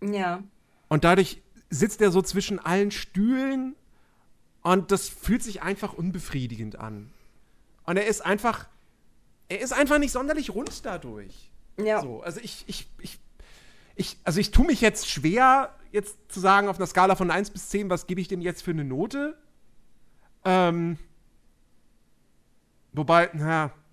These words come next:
Speaker 2: also mehr als eine fünf wär's auf jeden Fall nicht.
Speaker 1: Fühl ich.
Speaker 2: Und ich wür-, ich, ich tendiere eher sogar noch nach unten. Also
Speaker 1: Ich meine, du musst ja auch überlegen, Blood and Wine, der größte fucking Elsa-Fan,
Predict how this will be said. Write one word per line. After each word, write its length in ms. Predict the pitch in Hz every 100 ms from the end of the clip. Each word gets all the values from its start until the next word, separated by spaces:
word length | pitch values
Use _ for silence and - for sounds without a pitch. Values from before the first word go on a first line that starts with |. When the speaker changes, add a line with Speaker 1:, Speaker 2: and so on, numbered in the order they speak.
| -
Speaker 2:
also 160 | 170 165
mehr 200 | 160 185
als 160 | 180
eine 80 | 151
fünf 320 | - 143 220
wär's 200 | 220 196
auf 100 | 190
jeden 220 | 151 185 175
Fall 200 | 160 165
nicht. 340 | 127 - - _ _ _ _ _ _ _ _ _ _ _ _ _ _ _ -
Speaker 1:
Fühl 320 | - 285 160
ich. 260 | 131 127 -
Speaker 2:
Und 120 | - _ _ _ -
ich 120 | 151 143
wür-, 140 | 196
ich, 180 | 185 - 226
ich 140 | 208
tendiere 380 | - 185 170 190
eher 200 | 185 196
sogar 440 | 170 175 165 170 180
noch 280 | 165 - -
nach 120 | 165 151
unten. 480 | 180 165 - 110 -
Also 380 | 147 143 139 131 - - - - - - _ _ _ _ - 170
Speaker 1:
Ich 140 | 190 190
meine, 220 | 226 247
du 80 | 233
musst 220 | 254 269
ja 100 | 240
auch 80 | 226
überlegen, 640 | 240 190 196 240 220 214 175
Blood 220 | 190 208
and 140 | 202 175
Wine, 520 | 180 196 190 208 214
der 400 | 175 190 185 202
größte 760 | 196 - 214 226 - 190 190 190
fucking 480 | - 202 202 190
Elsa-Fan, 840 | 180 196 202 165 165 156 160 202